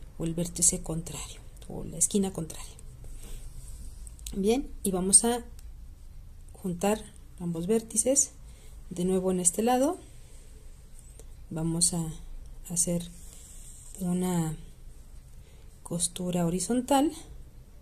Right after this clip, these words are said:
y de nuevo vamos a tratar de unir los vértices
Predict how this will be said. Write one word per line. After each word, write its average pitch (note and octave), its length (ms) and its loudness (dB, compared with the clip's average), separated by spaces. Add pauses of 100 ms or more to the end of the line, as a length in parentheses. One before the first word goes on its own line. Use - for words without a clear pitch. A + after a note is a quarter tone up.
(1300)
y G3+ 200 4
de G#3 120 4
nuevo G3 480 2 (1300)
vamos F3+ 280 0
a F3+ 60 0
tratar F3 400 0
de F3 280 0
unir E3+ 220 2
los E3+ 160 0
vértices F3 640 2